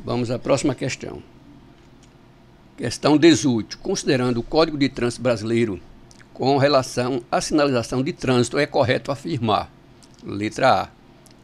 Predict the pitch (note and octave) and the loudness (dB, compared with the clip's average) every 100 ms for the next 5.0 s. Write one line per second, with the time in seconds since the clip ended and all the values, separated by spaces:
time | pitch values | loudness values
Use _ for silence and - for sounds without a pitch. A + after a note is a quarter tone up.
0 | - E3 D#3 F#3 E3 D3 C3+ C3 - A#2 | -6 -4 2 2 2 0 -4 -8 -6 -6
1 | F#2+ - A2 G2 - A2+ A2+ A2+ C#3 D3 | -4 -6 -6 -6 -8 -4 0 2 2 0
2 | A#2+ - C#3+ D3 D3+ D#3 A2+ A#2 A#2 A2 | -6 -4 -2 0 0 0 2 4 4 2
3 | F2 - - - - - - - D#3+ G3 | -6 -12 -20 -20 -20 -20 -20 -4 0 4
4 | C#3+ A#2 C#3+ B2 B2 - A2 F#2 - - | 4 4 -2 -4 -6 -4 -2 -4 -8 -20